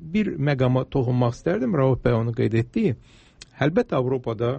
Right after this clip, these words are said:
misal üçün, iki və yaxud üç dövlət var. Amma mən bir şərqşünas kimi, şərqşünas kimi əslində demək istərdim ki, ərəb, e, yaxın şərqdə, e, deməli, olan ərəb dövlətləri heç də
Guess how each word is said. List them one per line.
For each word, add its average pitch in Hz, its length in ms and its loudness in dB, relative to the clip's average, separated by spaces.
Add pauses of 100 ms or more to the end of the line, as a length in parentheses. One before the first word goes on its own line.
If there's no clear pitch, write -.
(180)
misal 110 600 -4
üçün, 131 180 -8
iki 123 400 -4
və 107 220 -4
yaxud - 300 -6
üç - 200 -10
dövlət 101 400 -4
var. 95 240 -2
Amma 170 160 2
mən 233 240 0
bir 196 120 -2
şərqşünas 160 600 -4
kimi, 127 320 -8
şərqşünas 95 560 -14
kimi 98 240 -14
əslində 87 540 -8 (560)
demək 202 320 2
istərdim 170 480 -2
ki, 185 160 2 (140)
ərəb, 185 340 -4 (140)
e, 127 220 -4
yaxın 156 380 -2
şərqdə, 113 640 0
e, 95 400 -6 (140)
deməli, 113 360 2
olan 131 460 0
ərəb 139 320 0
dövlətləri 104 680 -2
heç - 240 -6
də - 160 0